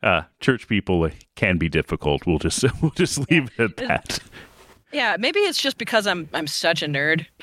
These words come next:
Speaker 2: that, uh, you know, I feel like they speak my language and on some level. Uh, whereas I'm always afraid to offend.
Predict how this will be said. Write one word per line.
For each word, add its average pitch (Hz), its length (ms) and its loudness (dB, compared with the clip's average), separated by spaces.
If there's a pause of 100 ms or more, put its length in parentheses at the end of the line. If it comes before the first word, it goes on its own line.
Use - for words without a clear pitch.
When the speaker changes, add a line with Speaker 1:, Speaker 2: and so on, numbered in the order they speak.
(240)
Speaker 2:
that, 147 220 -2
uh, 139 280 0
you 151 120 -8
know, 151 200 -2
I 156 40 -16
feel 175 180 0
like 147 160 2 (160)
they 160 100 0
speak 151 340 -2
my 147 100 -2
language 143 440 0
and 143 180 0 (300)
on 131 200 -2
some 139 260 -4
level. 139 380 -4 (500)
Uh, 151 340 0
whereas 165 580 -2 (140)
I'm 165 320 2
always 226 380 0
afraid 170 360 0
to 151 100 0
offend. 135 640 -2